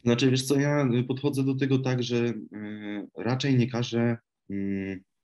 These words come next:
jakby korzystać z produktów, które mogą, mm, wiesz, zwyczajnie zaszkodzić w ten sposób, no nie? Czyli tam z tą, tu po-, z tą podażą błonnika,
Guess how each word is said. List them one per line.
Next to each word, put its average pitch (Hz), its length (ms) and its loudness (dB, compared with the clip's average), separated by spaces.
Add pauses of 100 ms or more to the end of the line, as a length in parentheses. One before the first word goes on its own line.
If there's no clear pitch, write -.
(320)
jakby 110 200 2
korzystać 127 380 0
z - 80 -6
produktów, 123 460 0
które 117 200 0
mogą, 110 240 0
mm, 101 800 -2
wiesz, 90 400 -4 (120)
zwyczajnie 113 480 2
zaszkodzić 107 440 2
w - 60 -12
ten 104 100 0
sposób, 87 400 -4
no 85 200 -10
nie? 98 280 -4
Czyli 92 340 -4
tam 95 340 -4
z - 80 -10
tą, 92 140 -6
tu 92 120 -4
po-, 87 200 -6 (160)
z - 100 -12
tą 101 140 0
podażą 98 360 0
błonnika, 98 560 -2